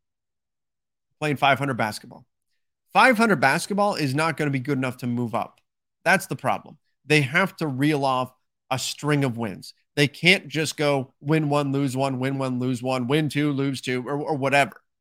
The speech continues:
You can't play five hundred basketball if you're the Lakers.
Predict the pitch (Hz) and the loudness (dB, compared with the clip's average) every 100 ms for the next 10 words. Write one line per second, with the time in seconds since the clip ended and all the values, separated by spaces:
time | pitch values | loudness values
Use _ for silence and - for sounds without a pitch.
0 | _ _ - 143 214 220 208 170 175 156 | _ _ -8 0 2 2 2 2 2 0
1 | 147 131 117 - - 80 _ _ _ _ | 0 0 -2 -2 -12 -20 _ _ _ _
2 | - 147 147 127 123 113 - | -10 -2 0 2 0 -2 -12